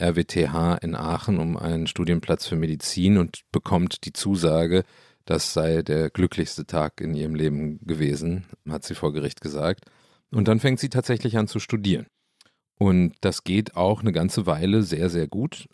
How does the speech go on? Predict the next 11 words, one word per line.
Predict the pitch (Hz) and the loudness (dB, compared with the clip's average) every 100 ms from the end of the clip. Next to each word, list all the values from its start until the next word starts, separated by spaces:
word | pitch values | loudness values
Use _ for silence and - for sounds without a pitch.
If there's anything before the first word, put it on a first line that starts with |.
| _ | _
Sie | - 78 | -8 -8
ist | - - - - | -6 -8 -10 -10
eine | - | -8
erfolgreiche | - - 110 123 117 - | -4 0 2 2 -4 -6
Studentin, | - 113 120 123 127 | -10 -2 0 0 0
sie | 98 | -2
kommt | - 85 80 | -2 -2 -2
ohne | 92 92 | 2 2
Probleme | - - 80 85 80 | 2 -4 -2 0 0
da | 76 | -2
durch. | 71 110 160 160 | 2 4 4 2